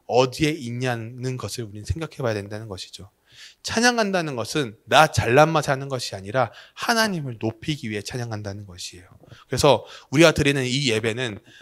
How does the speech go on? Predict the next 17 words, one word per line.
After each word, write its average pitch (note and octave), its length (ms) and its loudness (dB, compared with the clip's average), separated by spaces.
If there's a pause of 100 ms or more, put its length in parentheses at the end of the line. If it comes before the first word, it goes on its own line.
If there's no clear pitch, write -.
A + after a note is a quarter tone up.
매주 C#3+ 360 2
매주 E3 240 0
이 C#3 180 -2
드리는 B2+ 320 -4
예배를 A2+ 340 -2
통해 F#3 460 -2 (200)
하나님을 D#3+ 500 -2
알아가게 A2 460 0
되는 G2 220 -10
것이고요. G2+ 540 -4 (280)
우리 A#2 200 -2
자신을 - 440 -4
발견하게 A2 560 -4
되고 B2+ 440 2 (220)
그렇게 A2 460 -8
승리의 G3+ 600 -2
삶으로 D#3 560 2